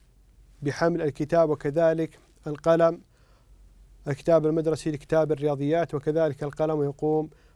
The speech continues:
بالمقارنة بين أوزان هذه المنتجات أو الكتاب وكذلك القلم.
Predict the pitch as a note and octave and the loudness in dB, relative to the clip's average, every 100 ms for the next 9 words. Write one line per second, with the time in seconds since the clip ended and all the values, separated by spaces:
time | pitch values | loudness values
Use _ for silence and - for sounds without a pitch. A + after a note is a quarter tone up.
0 | - C#3+ D3+ D#3+ D#3+ D#3 D#3 C#3+ D#3 D#3+ | -4 -2 0 2 2 2 -2 0 0 0
1 | D3 C3 D3+ C#3+ C3 D3 C#3 D3 D3+ D3 | -2 -4 -4 -4 -4 -4 -4 -6 -6 -6
2 | C#3 B2 C3 D3 D3 C#3+ C#3+ C#3+ D3 - | -6 -6 -4 -2 -2 -4 -2 -2 -4 -12
3 | - - - D3 C#3+ C#3+ D3 C#3+ C#3 C#3+ | -20 -20 -8 -6 -4 -2 0 0 -4 -4
4 | C#3+ C#3+ B2 C#3 - E3 G3 G#3 | -2 -2 -4 -4 2 6 6 2